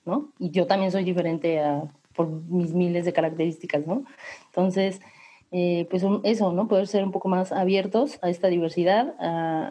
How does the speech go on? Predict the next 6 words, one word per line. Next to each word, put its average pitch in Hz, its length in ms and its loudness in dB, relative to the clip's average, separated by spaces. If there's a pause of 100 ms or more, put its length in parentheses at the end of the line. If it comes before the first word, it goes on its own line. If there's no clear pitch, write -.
(140)
a, 175 140 -4
a, 160 260 -4
a 165 160 -2
la 151 140 0
tolerancia, 214 680 0 (640)
y 165 1080 -2